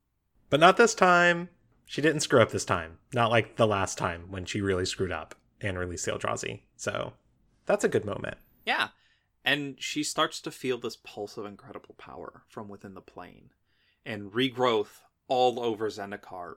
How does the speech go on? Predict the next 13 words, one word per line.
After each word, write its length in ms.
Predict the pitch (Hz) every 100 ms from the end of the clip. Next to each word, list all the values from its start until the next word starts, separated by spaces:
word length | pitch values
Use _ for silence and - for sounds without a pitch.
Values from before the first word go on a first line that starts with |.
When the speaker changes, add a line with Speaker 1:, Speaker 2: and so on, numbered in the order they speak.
| -
Speaker 2:
erupts 440 | 110 104 101 -
out 160 | 98 95
of 120 | 98
the 80 | 104
ground, 580 | 90 80 62 - - _ _ _ _ _ _ -
reclaiming 960 | 131 113 120 - - 117 101 104 101
the 100 | 98
wastes. 800 | 95 95 92 90 - - - - _
Haha, 320 | 143 151 143
that's 200 | 107 -
a 40 |
card. 320 | - 147 123 - _ _
And 460 | - 110 104 101 95